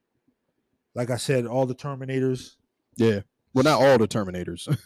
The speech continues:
Speaker 2: <laughs>
Speaker 1: Well,
Speaker 2: But
Speaker 1: well, the Terminators that he's in.
Speaker 2: Yeah.
Speaker 1: But, um, our time is up, man. We're gonna do an hour and a half this, this, uh, weekend. I gotta go upstairs and, uh, get into movie night with my family. Um, and we took, I took some time. I didn't think about it,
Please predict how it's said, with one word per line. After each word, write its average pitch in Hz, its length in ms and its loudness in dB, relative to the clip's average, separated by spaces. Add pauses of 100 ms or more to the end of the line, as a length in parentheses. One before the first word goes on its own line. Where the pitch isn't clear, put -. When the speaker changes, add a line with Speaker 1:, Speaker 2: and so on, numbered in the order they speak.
Speaker 2:
<laughs> - 20 -
Speaker 1:
Well, 160 400 4
Speaker 2:
But 127 160 -2
Speaker 1:
well, 143 80 -4
the 139 100 -8
Terminators 147 400 -4
that 135 180 -2
he's 123 200 -8
in. 113 300 -10
Speaker 2:
Yeah. 104 240 -4
Speaker 1:
But, 156 320 2
um, 147 320 0 (420)
our 165 120 -2
time 196 360 -2
is 151 160 -2
up, 180 220 0
man. 165 520 -6
We're 147 100 -12
gonna 160 160 -6
do 151 180 0
an 139 100 -4
hour 151 180 0
and 147 100 -4
a 143 40 -2
half 147 320 -2
this, - 400 -6
this, 131 300 -6
uh, 127 180 -2
weekend. 127 320 -8
I 127 60 -8
gotta 127 200 -2
go 123 160 -2
upstairs 120 440 -8
and, 117 160 -14
uh, 113 220 -10 (500)
get 120 140 -2
into 113 180 -10
movie 113 240 -6
night 110 240 -6
with 104 100 -12
my 107 120 -8
family. 104 520 -8 (500)
Um, 104 380 -8 (240)
and 101 160 -18 (560)
we 113 100 -4
took, - 240 -8 (140)
I 123 60 -8
took - 180 -10
some 104 160 -16
time. 113 220 -6
I 110 40 -6
didn't 107 200 -8
think 107 200 -10
about 104 240 -4
it, 101 140 -6